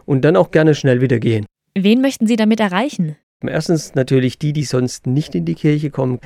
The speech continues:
Speaker 1: aber dann auch Menschen, die vielleicht schon mal, ja, reingeschnuppert haben irgendwo und dachten, "Nein, das ist uns doch zu fremd." Wir laden ein, eine halbe Stunde, ganz schnell und haben gemerkt, es gibt tatsächlich viele solche Leute, übrigens am meisten sogar Männer,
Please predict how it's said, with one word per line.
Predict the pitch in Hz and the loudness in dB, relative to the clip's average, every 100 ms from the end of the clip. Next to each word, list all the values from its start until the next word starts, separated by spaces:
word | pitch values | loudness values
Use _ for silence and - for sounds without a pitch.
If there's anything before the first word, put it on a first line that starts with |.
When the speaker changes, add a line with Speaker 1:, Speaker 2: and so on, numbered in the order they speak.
| - | -2
Speaker 1:
aber | 135 | 0
dann | 151 190 | 2 2
auch | 196 | 2
Menschen, | 175 170 185 180 160 | 2 2 2 -2 0
die | 156 165 170 | 2 2 2
vielleicht | - 151 160 208 - | 0 0 2 0 0
schon | 196 180 | 2 4
mal, | 170 165 165 | 6 6 4
ja, | 143 139 | 4 2
reingeschnuppert | 139 156 143 139 151 143 147 | 2 0 0 0 0 2 2
haben | 160 202 214 | 2 2 2
irgendwo | 180 175 156 151 165 175 | 2 4 6 6 8 6
und | 165 151 143 | 2 0 0
dachten, | 147 - - 147 | 0 -2 -2 0
"Nein, | 135 139 165 170 | 0 -2 0 2
das | 156 143 | 2 0
ist | 151 | -4
uns | 151 131 | -6 -4
doch | 180 180 | -4 -6
zu | - 196 | -6 -6
fremd." | 202 190 214 208 - | -2 0 0 -2 -8
Wir | 123 135 143 135 | -6 0 2 4
laden | 123 123 123 | 2 0 -2
ein, | 180 202 196 | 0 2 2
eine | 131 | 2
halbe | 170 180 | 0 0
Stunde, | 165 - 143 143 147 147 - | -2 -2 0 2 2 2 -2
ganz | - 180 175 | -2 -2 -2
schnell | - 139 147 151 | 0 2 2 0
und | - 131 | 0 2
haben | 139 | 4
gemerkt, | 135 123 156 147 | 4 4 2 -2
es | - | -6
gibt | 139 - | -6 -4
tatsächlich | 135 147 165 156 | -4 -4 -6 -6
viele | 175 180 | -4 -2
solche | 135 127 123 | -2 -2 -2
Leute, | 135 143 143 | 0 0 0
übrigens | - 160 143 - | 0 0 0 -2
am | - 123 123 | -6 -6 -4
meisten | 135 135 170 - | -2 0 0 -2
sogar | 170 160 | -2 2
Männer, | 156 156 165 110 | 4 6 4 2